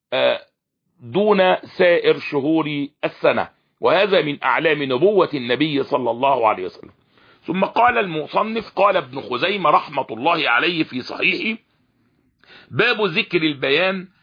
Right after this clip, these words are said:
أن النبي صلى الله عليه وسلم إنما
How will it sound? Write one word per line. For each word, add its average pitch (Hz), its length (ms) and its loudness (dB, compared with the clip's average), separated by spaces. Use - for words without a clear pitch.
أن 202 160 -2
النبي 175 440 2
صلى 135 260 -2
الله 156 360 0
عليه 131 160 2
وسلم 190 520 -2
إنما 202 380 2